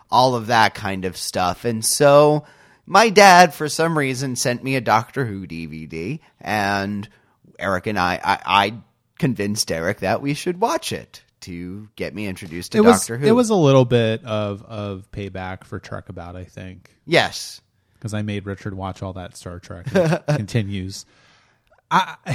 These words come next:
Speaker 2: yeah, I, uh, I mean, this was not a good episode
Speaker 1: So w-
Speaker 2: or a good serial.
Speaker 1: So the serial we watched was called Destiny of the Daleks from
Speaker 2: Daleks.
Speaker 1: Daleks. I can't say it right.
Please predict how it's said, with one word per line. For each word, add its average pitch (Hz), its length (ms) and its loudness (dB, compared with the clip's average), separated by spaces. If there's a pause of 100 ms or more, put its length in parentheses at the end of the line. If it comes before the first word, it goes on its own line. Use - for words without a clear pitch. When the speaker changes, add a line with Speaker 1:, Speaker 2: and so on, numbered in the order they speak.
(100)
Speaker 2:
yeah, 214 400 10
I, 247 260 2
uh, 208 360 8 (1300)
I 175 100 4
mean, 220 160 6
this 269 180 -2
was 180 140 -2
not 147 220 4
a 127 40 2
good 117 280 4
episode 139 680 0 (180)
Speaker 1:
So 214 440 6
w- 190 240 -8
Speaker 2:
or 135 160 10
a 131 60 6
good 123 240 2
serial. 127 720 -4
Speaker 1:
So 214 220 4
the 208 100 0
serial 220 460 4
we 151 180 0
watched 123 420 4
was 117 140 -10
called 98 320 -4
Destiny 117 480 -6
of 107 100 -8
the 107 80 -6
Daleks 85 540 -4
from 87 420 -6
Speaker 2:
Daleks. 107 540 0
Speaker 1:
Daleks. 95 480 2
I 95 100 -2
can't 101 300 -6
say 90 200 -4
it - 120 -6
right. 82 320 -6